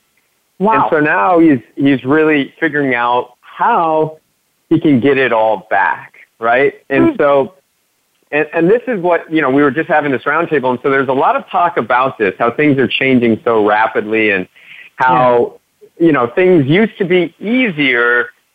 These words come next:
Speaker 2: to get outside the clutter, but now because there's so many messages that are out there, right, and people are bombarded with these messages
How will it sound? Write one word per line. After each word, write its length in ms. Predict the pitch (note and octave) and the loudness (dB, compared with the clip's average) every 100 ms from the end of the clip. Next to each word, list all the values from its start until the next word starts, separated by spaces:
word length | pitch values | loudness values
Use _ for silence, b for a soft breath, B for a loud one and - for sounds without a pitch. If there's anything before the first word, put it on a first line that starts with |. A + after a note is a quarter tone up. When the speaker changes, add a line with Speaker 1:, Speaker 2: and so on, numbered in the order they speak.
| - | -16
Speaker 2:
to 60 | B2+ | -8
get 320 | C3+ D3 D3 | -4 -4 -2
outside 420 | C#3 C3+ C#3+ C3 | -2 -2 -2 -2
the 80 | A#2+ | -4
clutter, 320 | - G3 F3+ | -4 -2 -2
but 160 | A2 B2+ | 0 0
now 240 | E3 A#2 | 0 0
because 400 | E3+ F3+ F3+ D3+ | 0 -2 -2 -2
there's 200 | C#3+ C3+ - - - - - | 0 -2 -4 -20 -20 -14 -2
so 380 | G#3 G#3 G3+ G3 | 0 2 2 0
many 280 | F#3 F3 | 0 2
messages 680 | E3 E3 F3 - C#3 C#3 B2 | 2 0 -2 -4 -2 0 0
that 160 | C3 B2 | 0 0
are 120 | A#2+ | 2
out 340 | C3 F#3+ G3+ A2+ | 0 0 -4 -2
there, 360 | G2 F2+ G2 _ b b b B2 | 0 0 -4 _ b b b -2
right, 240 | B2+ C#3+ | 0 0
and 100 | C#3 | 0
people 300 | E3 D#3+ D3 | -2 0 0
are 100 | C#3 | 0
bombarded 800 | A#2 A#2+ G#2 A#2+ D3 F3+ E3+ B2 | 0 -2 0 2 2 2 0 0
with 160 | B2 - | -4 -4
these 180 | A2+ | -6
messages 640 | A2 B2+ C#3+ - B2 A#2+ | -4 -2 -2 -6 -6 -6